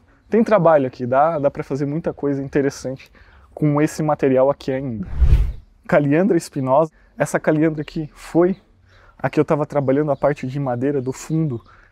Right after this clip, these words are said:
e eu cortei a mão. Hoje eu não posso erguer muito peso, vou ter que fazer uma cirurgia, tá? O tendão desse dedo aqui foi realmente rompido com aquele corte, com aquele formão. Caliandra espinosa que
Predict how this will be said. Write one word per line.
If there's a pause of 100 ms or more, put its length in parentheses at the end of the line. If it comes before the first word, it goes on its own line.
(120)
e
eu
cortei
a
mão. (600)
Hoje
eu
não
posso
erguer
muito
peso,
vou
ter
que
fazer
uma
cirurgia,
tá?
O
tendão
desse
dedo
aqui
foi
realmente
rompido
com
aquele
corte,
com
aquele
formão.
Caliandra
espinosa
que